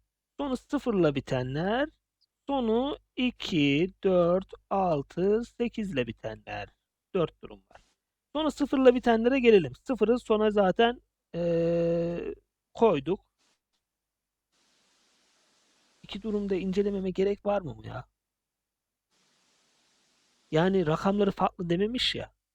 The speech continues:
Tekrar tekrar yazabilirim ben bunları, değil mi? O yüzden iki duruma hiç gerek yok. Hiç, hiç, hiç, hiç, hiç gerek yok.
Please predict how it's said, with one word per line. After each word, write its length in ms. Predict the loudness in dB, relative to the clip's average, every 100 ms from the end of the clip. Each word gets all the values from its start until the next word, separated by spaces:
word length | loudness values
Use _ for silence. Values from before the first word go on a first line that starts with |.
| _ _ _ -6
Tekrar 360 | -6 0 0
tekrar 380 | 0 -6 -4 -2
yazabilirim 600 | 0 2 0 0 -2 -4
ben 120 | -10
bunları, 360 | -16 _ -20 -6
değil 180 | -4 -4
mi? 200 | -6 -14 _ _ _ _ _ _ -4
O 100 | -4
yüzden 260 | -2 -6 -6
iki 200 | -16 -8
duruma 260 | -4 -2
hiç 260 | -2 -4 -2
gerek 320 | 0 2 -2
yok. 140 | -10 -10 _ _ _ _ _ _ -16
Hiç, 100 | -10
hiç, 180 | -10 -10
hiç, 100 | -12 -10
hiç, 180 | -10
hiç 100 | -12 -12
gerek 320 | -8 -6 -6 -8
yok. 160 | -10